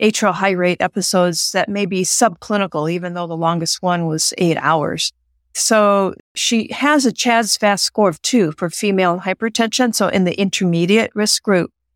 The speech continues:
But the treatment of subclinical afib detected by devices has been controversial. And, uh, we have some recent randomized trials that were reported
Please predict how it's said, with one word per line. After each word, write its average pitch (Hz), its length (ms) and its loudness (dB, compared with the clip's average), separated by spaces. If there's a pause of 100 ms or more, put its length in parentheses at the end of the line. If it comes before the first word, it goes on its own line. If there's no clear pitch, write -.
(540)
But 190 240 2
the 196 120 -2
treatment 240 460 2
of 185 100 2
subclinical 202 640 0
afib 185 540 -2
detected 175 440 -6
by 165 140 0
devices 165 640 -2
has - 160 -6
been 165 380 -2
controversial. - 880 -4 (560)
And, 196 420 0
uh, 190 480 2
we 202 220 -8
have 208 420 -2
some 220 280 0
recent 233 480 2 (280)
randomized 202 720 2
trials 190 680 2
that 170 180 2
were 190 180 -8
reported 190 840 -2